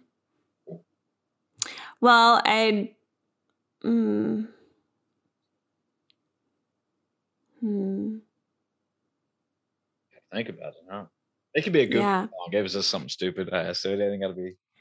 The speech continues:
Speaker 1: Yeah, it doesn't have to be a deep, it doesn't have to be a deep,
Speaker 2: Yeah, it's
Speaker 1: uh,
Speaker 2: not like a deep thing. It's just a little icebreaker question.
Speaker 1: <laughs> Yeah, so, um, I would probably play my favorite song, which is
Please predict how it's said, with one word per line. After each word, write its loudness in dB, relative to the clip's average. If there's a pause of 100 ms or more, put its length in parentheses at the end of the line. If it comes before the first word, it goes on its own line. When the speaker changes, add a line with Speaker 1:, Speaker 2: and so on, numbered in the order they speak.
(400)
Speaker 1:
Yeah, 4
it 2
doesn't 6
have 6
to -8
be 6
a 6
deep, 2
it -14
doesn't 6
have 6
to 0
be 6
a 2
deep, 2
Speaker 2:
Yeah, 6
it's 4
Speaker 1:
uh, 4
Speaker 2:
not 8
like 4
a 6
deep 2 (220)
thing. 2 (560)
It's -
just 2
a 4
little 4
icebreaker 2
question. -4 (160)
Speaker 1:
<laughs> 2 (120)
Yeah, 4 (120)
so, 6
um, 4 (1000)
I 4
would 6
probably 6 (240)
play 2
my 4
favorite 4
song, 4
which 0
is 2